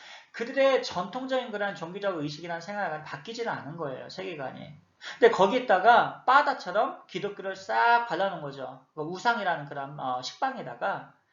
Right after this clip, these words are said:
어, 그래서 그 식빵 사이에 낀 우상 숭배와 우상 숭배와 낀 그 사이에 이 버터처럼 기독교가 발라져서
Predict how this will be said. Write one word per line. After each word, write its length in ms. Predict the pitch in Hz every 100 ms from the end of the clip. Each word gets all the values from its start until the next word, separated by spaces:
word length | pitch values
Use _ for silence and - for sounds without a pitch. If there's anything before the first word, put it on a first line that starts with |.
| _ _ -
어, 180 | 175
그래서 580 | 170 240 240 285 330 - - _ -
그 300 | 226 220 220
식빵 480 | - - 320 320
사이에 380 | 294 269 233 196
낀 340 | - 202 135 135
우상 440 | 170 214 254 254
숭배와 460 | 233 226 208 208 180
우상 340 | 175 202 233
숭배와 400 | 240 226 208 196
낀 200 | 196 214
그 120 | 196
사이에 360 | 180 185 180 175 - _ 160
이 220 | 151 151
버터처럼 540 | 226 240 254 226 208
기독교가 400 | 190 180 180 180
발라져서 800 | 160 147 160 139 143 233 190 127